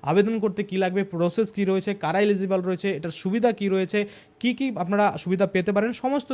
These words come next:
কিছু কিন্তু আমরা আলোচনা করে দিলাম। এবার কথা হচ্ছে, এই যে নতুন সিনিয়র সিটিজেনশিপ কার্ড পাবেন নাগরিকত্ব সঙ্গে সরকারি সুযোগ সুবিধা, সেটা তো আমরা দেখলাম। তাহলে কি কি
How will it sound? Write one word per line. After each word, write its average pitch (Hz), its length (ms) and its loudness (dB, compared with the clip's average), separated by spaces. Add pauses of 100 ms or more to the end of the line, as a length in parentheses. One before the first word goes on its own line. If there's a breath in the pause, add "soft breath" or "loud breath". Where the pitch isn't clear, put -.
কিছু 196 200 -4
কিন্তু 156 240 -4
আমরা 151 120 2 (120)
আলোচনা 139 340 0 (400 loud breath)
করে 240 200 10
দিলাম। 139 180 4 (160)
এবার 262 240 4
কথা 247 200 0
হচ্ছে, 247 180 -2 (120)
এই 226 280 4
যে 320 60 0 (120)
নতুন 196 200 -2 (120)
সিনিয়র 196 340 0
সিটিজেনশিপ 180 500 -2 (140)
কার্ড 170 240 2 (420 loud breath)
পাবেন 196 280 0 (100)
নাগরিকত্ব 208 380 0 (140)
সঙ্গে 180 340 -2
সরকারি 180 300 -2
সুযোগ 165 320 -4
সুবিধা, 175 220 -2
সেটা 180 220 0
তো 165 120 -2
আমরা 180 140 0 (120)
দেখলাম। 143 280 0 (300 soft breath)
তাহলে 220 260 0
কি 226 140 -4
কি 262 80 -4